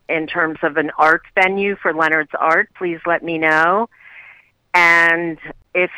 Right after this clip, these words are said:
you are a, a, a professor or instructor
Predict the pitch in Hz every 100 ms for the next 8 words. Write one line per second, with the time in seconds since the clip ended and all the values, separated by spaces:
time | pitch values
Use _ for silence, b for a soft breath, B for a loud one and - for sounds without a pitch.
0 | - 170 170 170 165 170 - _ 170 160
1 | 170 165 160 - - 165 _ - 160 156
2 | 147 _ 156 - - 170 185 180 - 208
3 | 202 202 151 143 - - 175 - 196 196